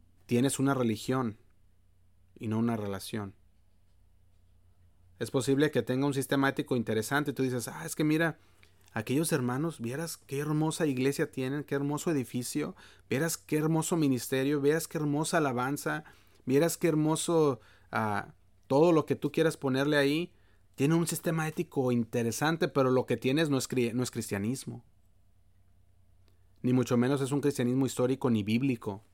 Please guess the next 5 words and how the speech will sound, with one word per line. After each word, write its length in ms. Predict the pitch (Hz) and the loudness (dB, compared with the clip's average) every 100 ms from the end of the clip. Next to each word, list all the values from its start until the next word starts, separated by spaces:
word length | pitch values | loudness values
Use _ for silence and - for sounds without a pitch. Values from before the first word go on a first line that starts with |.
| _ _ _ _ _ _ _ _ - _ - - - - - _ - - _ _ _ - | _ _ _ _ _ _ _ _ -20 _ -20 -20 -20 -20 -20 _ -20 -20 _ _ _ -20
Así 120 | - | -8
que 100 | 127 | -6
puede 220 | 127 147 | -2 0
ser 120 | 160 | 0
interesante, 800 | 170 160 117 - 120 151 127 110 | 0 0 -2 0 -4 -2 -4 -6